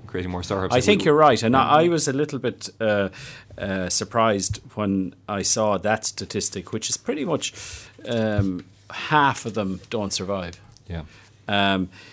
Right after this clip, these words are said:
Speaker 2: you know, and you, you know, that brings me back to access for finance and, you know, why, why there isn't more finance available for startups. Well,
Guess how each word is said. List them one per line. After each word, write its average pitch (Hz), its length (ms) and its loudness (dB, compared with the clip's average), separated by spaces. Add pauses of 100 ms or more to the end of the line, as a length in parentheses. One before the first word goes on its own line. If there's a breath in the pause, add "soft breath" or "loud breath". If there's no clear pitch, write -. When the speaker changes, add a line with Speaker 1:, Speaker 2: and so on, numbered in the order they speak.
(160 loud breath)
Speaker 2:
you 139 140 0
know, 165 160 4
and 135 240 2
you, 127 280 -4
you 98 340 -8
know, 131 140 2
that 147 300 0
brings 123 240 0
me 113 80 -2
back 113 300 0
to 104 200 -4
access 104 460 -2
for 98 140 -4
finance 95 640 -2
and, 92 240 -4 (360 loud breath)
you 101 80 -6
know, 90 260 -4
why, 95 400 -2 (360 loud breath)
why 92 540 -4 (720)
there 98 200 0
isn't 95 260 0
more 92 300 -2
finance 92 500 -4
available 90 800 -4
for 87 380 -8
startups. - 680 -4 (300 loud breath)
Well, 110 260 0